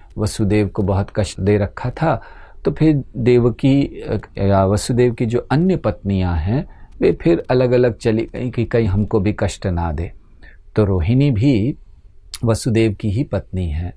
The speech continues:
तो इसीलिए वे भी वहाँ से चली गई, नंद महाराज के पास रह रही थीं, यशोदा और नंद महाराज के पास में। तो वहाँ पर उनके गर्भ में स्थानांतरित किया गया।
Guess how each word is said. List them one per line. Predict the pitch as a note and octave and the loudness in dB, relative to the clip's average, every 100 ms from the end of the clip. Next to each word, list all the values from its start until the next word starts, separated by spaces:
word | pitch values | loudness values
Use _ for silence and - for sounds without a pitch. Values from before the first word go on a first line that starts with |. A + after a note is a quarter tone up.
| - - - - - - | -16 -20 -20 -20 -20 -4
तो | B2 B2+ | -2 0
इसीलिए | A#2+ - D#3+ D3+ D#3 B2 A#2 - | 0 2 4 4 4 4 0 -4
वे | A#2 B2+ D3 | -2 2 2
भी | C3 C#3 | 2 2
वहाँ | A#2 A#2+ | 2 0
से | A#2 A#2+ | 0 -4
चली | - G#2+ A2 | -2 0 2
गई, | A#2+ C#3+ | 0 0
नंद | A2 G#2+ G2+ | 0 2 2
महाराज | F2+ F2 F2 F2 - | 0 0 0 -2 -4
के | G2 | -6
पास | - E2 E2+ E2+ | -4 -4 -4 -4
रह | E2 E2 | -2 -2
रही | E2 E2 E2+ | 0 -2 -4
थीं, | - F2 - - - - - - | -4 -4 -6 -14 -20 -20 -20 -4
यशोदा | F#2 G2 - G2+ F#2 | 0 0 2 2 2
और | F#2 F2 | 0 0
नंद | F2+ F2+ | 0 0
महाराज | F2+ D#2+ F2 F2 E2 | 0 0 -2 -2 -4
के | - E2 | -6 -8
पास | - E2+ E2+ - | -4 -4 -6 -6
में। | - - - - - - - - - | -8 -8 -12 -16 -20 -20 -20 -12 0
तो | C3 | 2
वहाँ | G#2+ G#2 G2 C#3+ E3+ | 2 2 2 2 2
पर | D#3 C#3 F#2+ F#2+ - - | 0 0 0 -4 -10 -6
उनके | A#2+ B2 - C3 | -2 -2 0 -2
गर्भ | F#2 G#2 G2+ F#2+ | 0 0 0 0
में | F#2+ B2 | -2 -4
स्थानांतरित | - F2 F2 E2+ E2 - D#2+ - | -4 -4 -2 0 0 0 -2 -6
किया | - E2 D#2 | -4 -2 -2
गया। | D#2+ D2 - | -4 -6 -8